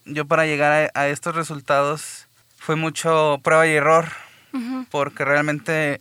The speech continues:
Speaker 1: no ha-, no encontraba yo alguien que me dijera, "¿Sabes qué? Hazle así, hazle así de esta manera, o, o prueba esto, intenta esto". Fue estar viendo tutoriales en YouTube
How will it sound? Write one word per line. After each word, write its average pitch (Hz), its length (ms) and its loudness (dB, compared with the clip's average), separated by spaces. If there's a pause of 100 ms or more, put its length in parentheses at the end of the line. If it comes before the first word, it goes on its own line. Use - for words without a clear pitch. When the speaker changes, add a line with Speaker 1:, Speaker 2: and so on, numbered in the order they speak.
Speaker 1:
no 147 260 -2
ha-, 143 260 2
no 147 140 -4
encontraba 151 600 0
yo 143 340 -2 (800)
alguien 143 280 -2
que 151 100 -8
me 131 120 -6
dijera, 131 300 -6
"¿Sabes 156 280 -4
qué? 165 140 -2
Hazle 123 200 -2
así, 160 420 -10 (140)
hazle 120 360 -10 (100)
así 127 280 -12
de 123 100 -10
esta 120 180 -12
manera, 160 600 -2
o, - 100 -12 (440)
o 127 100 -12
prueba 127 360 0
esto, 139 840 -4
intenta 123 520 -10
esto". 147 500 -8 (840)
Fue 151 640 -2 (480)
estar 147 360 -2
viendo 147 240 -2
tutoriales 143 640 -2
en 151 80 -6
YouTube 165 440 -8